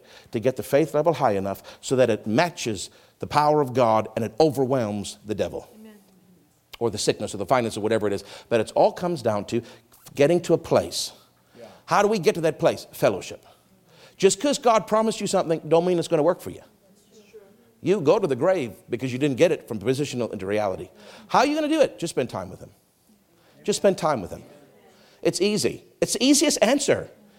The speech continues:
Speaker 1: He could have said you have to work. He could have said, "You have to write a thesis." He could have said, "You have to get a P H D, otherwise it won't work." He just said, "Spend time with me." Spend a lot of time with me.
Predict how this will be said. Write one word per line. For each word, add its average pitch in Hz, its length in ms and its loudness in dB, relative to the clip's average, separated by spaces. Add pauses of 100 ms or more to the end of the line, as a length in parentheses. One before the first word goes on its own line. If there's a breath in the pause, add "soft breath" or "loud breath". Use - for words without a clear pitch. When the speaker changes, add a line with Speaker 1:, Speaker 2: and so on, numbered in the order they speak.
(100)
Speaker 1:
He 247 120 2
could - 160 4
have 392 100 4
said 254 200 0
you 254 60 4
have 247 140 2
to 240 60 4
work. 208 320 4 (760 soft breath)
He 220 60 -4
could 320 100 2
have 294 80 6
said, 233 160 2
"You 233 40 6
have 214 80 4
to 208 80 6
write 208 180 4
a - 20 0
thesis." - 540 -2
He 190 80 -6
could 285 100 -2
have 262 80 2
said, 190 160 0
"You 226 60 6
have 208 80 -2
to 208 80 -2
get 196 100 4
a 156 60 2
P 220 160 2
H 165 160 2
D, 180 120 4
otherwise 170 320 4
it 160 40 -2
won't 160 160 0
work." 165 240 2 (160 loud breath)
He 202 100 0
just 208 160 0
said, 175 100 -2
"Spend 170 200 -2
time 196 160 0
with 92 120 -8
me." 87 160 -16 (1000 soft breath)
Spend 226 200 4
a 190 40 6
lot 240 100 4
of 240 80 -2
time 117 180 -2
with 76 140 -12
me. - 180 -18